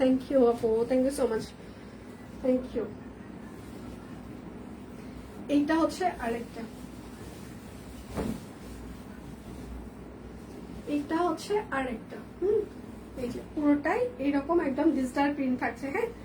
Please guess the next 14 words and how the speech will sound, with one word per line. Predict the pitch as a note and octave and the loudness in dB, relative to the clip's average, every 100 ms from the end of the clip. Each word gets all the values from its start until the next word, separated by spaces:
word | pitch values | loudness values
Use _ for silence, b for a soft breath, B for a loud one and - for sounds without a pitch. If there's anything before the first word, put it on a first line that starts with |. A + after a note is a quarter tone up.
| B B - | B B 4
পাঁচশো | D#4 E4 F#4 F#4 | 4 6 4 4
পঞ্চাশ | F4 F4 F4 F4+ - | 6 6 6 2 2
টাকা। | D#4 C#4+ A#3 | 0 2 0
দুটো | A3+ D4+ F#4 | 2 0 2
বালিশের | F#4 D4 C#4+ - F4+ E4+ | 6 6 6 4 2 6
কভার | D#4+ G4 | 6 6
সেলাই | - E4 D#4 | 6 6 8
করা | D#4 C4 | 6 4
থাকছে। | B3+ A#3 C#4 | 4 0 -2
আপনাদের | C4+ D#4 E4 | 0 2 2
দুটো | D4+ E4 | 2 4
বালিশের | C#4+ C4 C4+ E4 D#4 | 6 4 4 2 2
কভার | D4+ D#4+ | 4 4
যদি | D4+ D#4 | 4 2